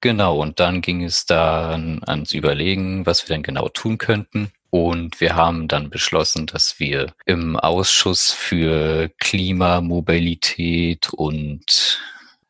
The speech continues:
der genaue Name ist mir jetzt entfallen, aber ist auch nicht wichtig. Auf jeden Fall der Ausschuss, wo es um Mobilität und Verkehr geht, dass wir dort eben die Verkehrsproblematik einmal ansprechen wollten und auf dieses Problem eben aufmerksam machen wollten,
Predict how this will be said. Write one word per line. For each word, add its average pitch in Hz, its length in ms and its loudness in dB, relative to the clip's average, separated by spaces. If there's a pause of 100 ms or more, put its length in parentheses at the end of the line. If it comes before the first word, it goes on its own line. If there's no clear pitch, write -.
(200)
der 78 100 2
genaue 80 320 -2
Name 78 260 -2
ist - 160 -4
mir 78 100 -2
jetzt 73 120 -4
entfallen, 87 380 0
aber 76 100 -2
ist - 100 -6
auch - 280 -4
nicht - 180 -10
wichtig. 107 380 0 (400)
Auf - 200 0
jeden 90 160 2
Fall 82 280 0
der - 180 4
Ausschuss, - 460 0
wo 73 80 2
es - 100 4
um 73 380 -4
Mobilität 71 600 -2
und - 120 -4
Verkehr 101 400 2
geht, 87 340 -4 (160)
dass - 220 0
wir 80 120 0
dort 76 360 2
eben 76 500 -2 (140)
die 71 420 -2 (480)
Verkehrsproblematik 78 960 0
einmal 71 300 2
ansprechen 85 640 0
wollten 71 560 -2
und 69 600 -4 (500)
auf 76 260 0
dieses 73 300 -2
Problem 69 380 -2
eben - 160 0
aufmerksam 73 520 2
machen 69 260 -2
wollten, 71 360 -2